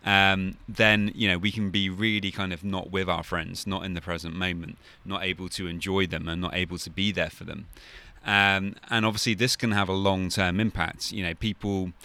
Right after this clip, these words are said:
might not understand what you're going through if you haven't shared that with them. And if they just see you looking kind of, you know, like, uh, a bit bored or you know, angry or upset,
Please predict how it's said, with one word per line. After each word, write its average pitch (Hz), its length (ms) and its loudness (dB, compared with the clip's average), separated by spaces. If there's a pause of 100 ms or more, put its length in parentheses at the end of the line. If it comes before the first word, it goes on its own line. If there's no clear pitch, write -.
(160)
might 117 300 4
not 117 160 0
understand 92 540 0
what 90 140 -2
you're 92 120 -2
going 113 340 6
through 92 220 -6
if 90 200 -8
you 90 80 -2
haven't 95 240 -4
shared 98 340 2
that 90 140 0
with 85 180 -8
them. 87 200 -6 (480)
And 104 160 2
if 101 140 0
they 110 160 6
just 117 180 0
see 110 120 2
you 98 320 2
looking 92 360 0
kind 92 300 2
of, 87 260 -2 (260)
you 90 120 -6
know, 85 320 -2
like, 85 320 -4
uh, 85 260 -2
a 95 80 -4
bit 90 240 -6
bored 98 480 4
or 87 320 -2 (440)
you 92 120 -4
know, 85 300 0 (140)
angry 95 640 4
or 85 220 -2
upset, 101 500 2